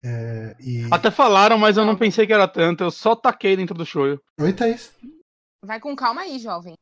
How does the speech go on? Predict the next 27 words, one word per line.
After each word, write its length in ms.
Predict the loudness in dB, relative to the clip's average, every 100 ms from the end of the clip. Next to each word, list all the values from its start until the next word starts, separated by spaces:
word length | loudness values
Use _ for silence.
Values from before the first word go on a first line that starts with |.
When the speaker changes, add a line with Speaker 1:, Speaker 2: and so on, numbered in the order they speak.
| -4
Speaker 1:
Pois 220 | -2 0
é, 200 | 0 0
Speaker 3:
Vai 0 |
com 80 | -2
Speaker 1:
não, 60 | 0
Speaker 3:
calma. 240 | 2 4 4
Speaker 1:
é, 260 | 4 4
é, 80 | 4
então. 400 | 4 2 0 0
Daí 260 | 0 2 4
eu 300 | 4 4 2
fui 320 | 0 0 0
bem 360 | 0 0 2 2
maneirado, 1600 | 2 0 0 -2 -2 0 0 -2 -2 -2 0 -2 -2 -4 -6
Speaker 2:
É. 20 | -10
Speaker 1:
assim, 360 | -8 -6 -6
e 40 | -8
tal. 240 | -10 -10
Speaker 2:
Estragou 440 | -10 -2 2 4 6
Speaker 1:
Falei, 100 | 6
Speaker 2:
a 40 |
Speaker 1:
"É, 40 | 4
Speaker 2:
comida. 260 | 2 2
Speaker 1:
isso 100 | 0
é 20 |
muito 220 | -2 -2 -6
forte." 260 | -10 -12